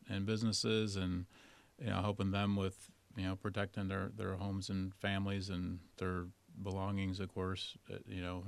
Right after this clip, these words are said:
at the, at the time, cameras were really expensive and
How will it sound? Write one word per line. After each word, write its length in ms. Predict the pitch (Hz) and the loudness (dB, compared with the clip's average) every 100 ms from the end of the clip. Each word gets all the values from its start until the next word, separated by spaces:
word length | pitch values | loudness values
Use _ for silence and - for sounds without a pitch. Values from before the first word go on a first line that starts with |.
| 117 | -6
at 120 | 92 | -2
the, 280 | 101 95 95 104 | 0 0 0 -2
at 140 | 107 | -2
the 60 | 110 | -2
time, 360 | 113 113 113 | 4 6 6
cameras 720 | 110 120 113 113 107 101 - - - - - - - - - 113 | 4 4 6 6 4 0 -2 -6 -20 -20 -20 -20 -20 -16 -14 -4
were 160 | 101 | -2
really 400 | 101 104 107 104 | 0 0 2 2
expensive 580 | 104 - 110 113 127 117 | 2 2 0 2 0 0
and 240 | 101 90 | 0 -2